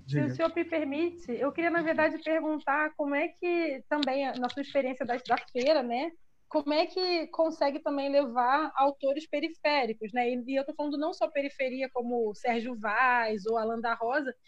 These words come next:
Speaker 1: mas também, por exemplo, a Jarry de Arraes, que é uma autora do Cariri. Então, ela sai ali daquele centro, né, eixo sudes-, sudestino, que eu
Speaker 2: Hum.
Speaker 1: descobri essa palavra há poucos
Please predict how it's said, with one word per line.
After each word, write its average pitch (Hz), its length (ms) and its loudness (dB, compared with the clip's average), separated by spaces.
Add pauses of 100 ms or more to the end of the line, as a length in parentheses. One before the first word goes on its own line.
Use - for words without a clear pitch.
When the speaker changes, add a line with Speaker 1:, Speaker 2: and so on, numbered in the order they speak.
(200)
Speaker 1:
mas 285 180 2
também, 302 260 0
por 320 120 0
exemplo, 277 380 0
a 254 60 4
Jarry 254 320 2
de 247 100 -2
Arraes, 277 500 2 (140)
que 285 140 -4
é 262 100 4
uma 269 200 0
autora 285 680 4
do 311 100 -4
Cariri. 294 680 2 (280)
Então, 254 220 -2
ela 254 220 4
sai 294 320 2
ali 302 180 2
daquele 277 800 0
centro, 285 680 -2
né, 269 500 2
eixo 254 380 2
sudes-, 240 600 -2
sudestino, 302 880 4 (380)
que - 80 2
eu 226 40 6
Speaker 2:
Hum. 226 40 4
Speaker 1:
descobri 226 320 -4
essa - 280 -8
palavra 233 320 0
há 226 40 0
poucos - 360 -2